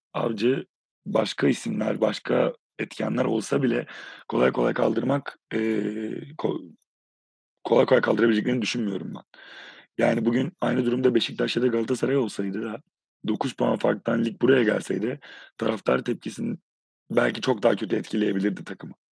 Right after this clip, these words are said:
Çünkü ciddi anlamda elin-, ellerinde tuttukları bir şeydi. Herkesin kabullendiği bir şeydi Başakşehir'in şampiyonluğu.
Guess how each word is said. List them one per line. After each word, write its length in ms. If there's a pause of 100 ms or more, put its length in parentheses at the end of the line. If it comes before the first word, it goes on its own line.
(480)
Çünkü 440 (380)
ciddi 280
anlamda 360
elin-, 320
ellerinde 420
tuttukları 520
bir 200 (520)
şeydi. 340
Herkesin 380
kabullendiği 600
bir 40
şeydi 300
Başakşehir'in 480
şampiyonluğu. 760